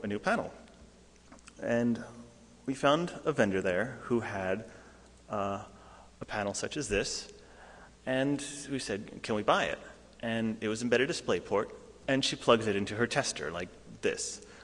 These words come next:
The way it works is, because you're buying a panel, you may not know if it's good or not. They have these little boxes like that on the side that generate test patterns. So you can see any potential problems with the backlight,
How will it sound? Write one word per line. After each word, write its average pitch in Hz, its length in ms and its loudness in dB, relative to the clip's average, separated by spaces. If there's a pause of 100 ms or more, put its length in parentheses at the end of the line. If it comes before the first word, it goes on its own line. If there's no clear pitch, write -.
(440)
The 120 60 -8
way 127 80 8
it 143 100 8
works 131 340 6
is, 113 300 4
because 117 300 2
you're 127 80 4
buying 127 240 6
a 151 60 -2
panel, 123 340 2
you 107 80 0
may 107 140 2
not 110 180 4
know 110 160 6
if 104 140 2
it's - 160 -8
good 147 240 2
or 104 80 2
not. 90 280 -2 (220)
They 117 80 4
have 110 280 2
these 110 180 0
little 135 140 2
boxes 110 420 0
like 104 160 2
that 98 160 0
on 117 80 0
the 131 80 -4
side 95 340 2
that 104 140 -2
generate 95 420 0
test - 300 0
patterns. - 500 -4
So - 160 -8
you 107 100 -2
can 110 140 -4
see 110 320 -2
any 110 220 0
potential - 500 -4
problems 101 500 -4
with - 280 -8
the 92 80 -6
backlight, 90 540 -6